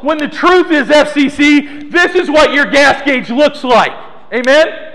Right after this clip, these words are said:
But we want people to think this is it, because then we get more likes.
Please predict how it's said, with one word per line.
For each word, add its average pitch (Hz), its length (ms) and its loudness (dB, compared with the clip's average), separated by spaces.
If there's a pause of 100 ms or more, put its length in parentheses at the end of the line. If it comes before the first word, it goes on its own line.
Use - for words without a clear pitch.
(1200)
But 294 160 4
we 285 100 0
want 330 380 2
people 277 680 2
to 285 120 0
think 277 480 -2
this 392 320 2
is 226 300 4
it, 202 640 0
because 277 440 0
then 320 280 2
we 302 100 0
get 254 260 -2
more 254 240 2
likes. 254 840 0